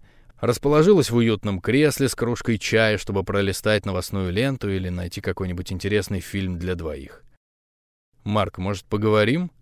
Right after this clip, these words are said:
Настолько задумался, что даже вздрагиваю, вспоминая присутствие Никольской.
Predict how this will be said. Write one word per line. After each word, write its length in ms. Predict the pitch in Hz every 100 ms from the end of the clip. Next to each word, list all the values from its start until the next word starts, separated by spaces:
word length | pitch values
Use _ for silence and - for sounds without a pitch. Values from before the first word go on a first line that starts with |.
| _ _ -
Настолько 520 | 107 101 - 98 98
задумался, 500 | 92 87 110 107 -
что 160 | 92 101
даже 240 | 101 98
вздрагиваю, 600 | 92 98 120 90 82 78
вспоминая 520 | - - 90 90 92
присутствие 560 | 85 95 - 85 - 90
Никольской. 580 | 92 90 62 - -